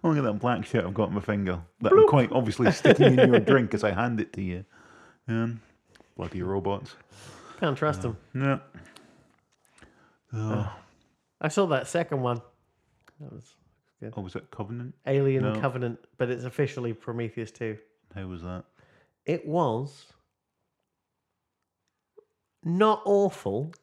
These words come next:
Speaker 1: Yeah.
Speaker 2: And the people in it were great. But it ends in a way that those people aren't coming back, and it upset me.
Speaker 1: No, I, I have not seen that one.
Speaker 2: It's the one with, um, I can't remember her name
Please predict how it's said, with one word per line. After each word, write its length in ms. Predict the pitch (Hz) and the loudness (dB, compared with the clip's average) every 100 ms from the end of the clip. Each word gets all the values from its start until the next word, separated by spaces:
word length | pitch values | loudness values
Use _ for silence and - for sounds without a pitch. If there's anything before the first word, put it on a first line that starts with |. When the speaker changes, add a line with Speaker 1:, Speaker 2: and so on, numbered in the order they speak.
| - | -12
Speaker 1:
Yeah. 260 | 113 110 104 95 _ _ _ _ _ _ - | -6 -6 -6 -12 _ _ _ _ _ _ -8
Speaker 2:
And 120 | 135 | -6
the 40 | |
people 400 | 139 208 202 156 | -2 0 0 0
in 100 | 127 | -2
it 100 | 113 | -2
were 80 | 107 | -8
great. 460 | - 98 110 127 - _ _ _ _ _ _ _ _ _ _ _ - _ - | -8 -6 -4 -6 -12 _ _ _ _ _ _ _ _ _ _ _ -20 _ -2
But 100 | 151 | -2
it 80 | 151 | 2
ends 260 | 185 208 160 | 2 2 2
in 80 | |
a 60 | 131 | 2
way 260 | 120 123 127 | 2 2 0
that 160 | 135 | 0
those 160 | 147 143 | -2 -2
people 320 | - 160 151 | -2 -2 0
aren't 180 | 147 147 | 0 0
coming 240 | 156 147 | -4 -6
back, 280 | 151 160 151 | -4 -4 -4
and 80 | 127 | -10
it 60 | 117 | -10
upset 300 | - 131 101 | -8 -10 -8
me. 100 | 110 _ _ _ _ _ _ _ _ _ _ | -14 _ _ _ _ _ _ _ _ _ _
Speaker 1:
No, 180 | 110 104 - | -8 -8 -8
I, 40 | 92 | -6
I 80 | 92 | -6
have 120 | 87 | -4
not 200 | 87 - | -8 -10
seen 200 | 87 80 | -12 -10
that 220 | 82 - | -10 -12
one. 140 | 82 - - - - | -14 -16 -20 -20 -8
Speaker 2:
It's 180 | 151 - | -8 -2
the 100 | 151 | 0
one 320 | 151 151 151 | 4 4 4
with, 360 | 143 139 123 - | 2 2 0 -2
um, 400 | 135 131 127 123 | 0 2 0 -4
I 60 | 113 | -6
can't 260 | - 143 | -2 -2
remember 300 | 131 123 113 | 0 -4 -4
her 120 | 107 107 | -6 -4
name 360 | 107 107 117 | -4 -6 -10